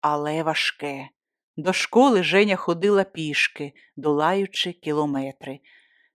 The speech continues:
Виживали з бабусею на пенсію, з урожаю городу і саду. Женя боялася втратити бабусю, розуміла, що вона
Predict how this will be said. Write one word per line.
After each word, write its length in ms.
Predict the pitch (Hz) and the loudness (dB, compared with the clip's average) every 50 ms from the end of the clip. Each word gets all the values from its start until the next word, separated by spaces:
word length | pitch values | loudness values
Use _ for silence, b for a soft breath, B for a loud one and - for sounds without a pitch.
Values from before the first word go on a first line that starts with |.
| b | b
Виживали 540 | 165 180 254 233 233 302 277 392 392 349 320 | 2 4 4 6 6 6 6 6 6 6 4
з 80 | 233 185 | 2 4
бабусею 680 | 180 214 214 180 208 233 254 - - 262 233 220 220 | 6 4 6 4 2 -4 -4 -2 -2 -2 0 0 0
на 120 | 214 220 208 | -2 -2 -4
пенсію, 840 | 214 - 165 156 147 143 139 139 135 - - - 139 139 147 147 - _ _ _ _ _ | -4 -4 -4 -4 -2 -2 -4 -4 -6 -8 -10 -10 -10 -12 -12 -14 -16 _ _ _ _ _
з 120 | 147 143 | -6 -2
урожаю 520 | 175 165 165 170 156 151 160 151 139 139 135 | 0 0 0 0 0 0 0 0 0 0 0
городу 580 | 139 156 151 143 147 165 202 214 185 196 190 - - | 0 0 2 2 4 2 2 2 0 -4 -8 -8 -10
і 80 | 156 | -10
саду. 640 | - - - - 147 139 143 143 143 139 139 147 151 - b b b b b b b b b b b b b b b b b _ | -8 -8 -6 -6 -6 -6 -6 -6 -8 -8 -10 -14 -16 -18 b b b b b b b b b b b b b b b b b _
Женя 420 | - 151 160 269 320 330 311 302 254 | -6 0 6 6 8 8 8 6 6
боялася 580 | 196 233 240 247 262 262 254 226 - - 254 | 6 6 6 8 6 6 4 0 -2 0 -2
втратити 760 | 247 - - - 214 208 214 185 165 151 - 143 - - 143 | -2 -2 -2 2 4 6 6 6 6 2 -2 -6 -10 -8 -6
бабусю, 680 | 135 147 156 139 139 151 151 139 - - - 147 143 143 - _ _ _ _ - | -4 -2 -2 -2 -2 -4 -6 -6 -6 -8 -8 -10 -12 -14 -16 _ _ _ _ -8
розуміла, 960 | - 165 170 165 147 147 165 165 160 156 156 151 151 147 143 135 135 135 147 - _ _ _ _ _ _ | -4 -2 -2 0 0 -2 -2 -2 0 0 -2 0 0 0 -2 -2 -4 -6 -10 -12 _ _ _ _ _ _
що 340 | - - - - - 170 156 | -10 -6 -6 -2 0 0 2
вона 440 | 143 151 151 151 151 160 185 202 196 | 2 2 0 0 0 0 0 0 -2